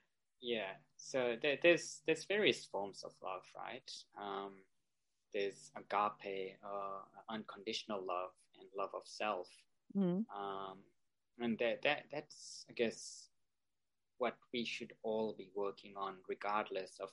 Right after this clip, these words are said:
Speaker 1: whether we're with someone or not. Um, you know, that, that I feel is, uh, accessible to everyone, regardless of circumstance. So that's one thing.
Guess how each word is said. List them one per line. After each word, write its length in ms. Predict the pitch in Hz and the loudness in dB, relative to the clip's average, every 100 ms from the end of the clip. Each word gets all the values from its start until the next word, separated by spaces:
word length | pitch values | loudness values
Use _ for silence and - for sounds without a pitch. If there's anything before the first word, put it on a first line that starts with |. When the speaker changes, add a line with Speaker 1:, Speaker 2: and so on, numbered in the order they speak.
| - | -6
Speaker 1:
whether 200 | 98 98 | -6 -6
we're 140 | 95 92 | -6 -4
with 160 | 107 107 | -4 -4
someone 440 | - 101 98 98 98 - | -10 -12 -8 -8 -10 -14
or 80 | - - | -10 -2
not. 300 | 104 101 - - _ _ _ _ - | -2 -2 -10 -18 _ _ _ _ -8
Um, 400 | 101 98 95 92 - _ _ | -4 -2 -4 -6 -14 _ _
you 100 | 110 | -16
know, 120 | 98 104 | -10 -6
that, 200 | 101 95 _ | -6 -6 _
that 220 | 110 110 - | -4 -4 -10
I 80 | 98 - - | -14 -14 -4
feel 320 | 101 98 95 98 | -2 0 -2 -4
is, 560 | 92 92 90 - - _ _ _ _ _ - | -6 -6 -8 -14 -18 _ _ _ _ _ -8
uh, 320 | 98 95 95 98 _ - | -4 -4 -6 -10 _ -20
accessible 680 | - - 113 - - 98 92 - | -10 -4 -4 -4 -6 -6 -6 -12
to 60 | 95 98 _ | -14 -16 _
everyone, 640 | 107 107 - 101 98 95 92 _ _ _ _ - | -4 -4 -4 -4 -4 -8 -10 _ _ _ _ -4
regardless 640 | 101 - 98 98 101 92 | -2 0 0 0 -2 -8
of 120 | 95 - | -12 -10
circumstance. 960 | 92 90 - - - - _ - - _ _ _ | -10 -12 -16 -18 -18 -20 _ -20 -20 _ _ _
So 120 | - 123 | -4 2
that's 380 | 147 - - - | 2 0 -12 -8
one 200 | 101 104 | -6 -6
thing. 220 | - 90 | -8 -14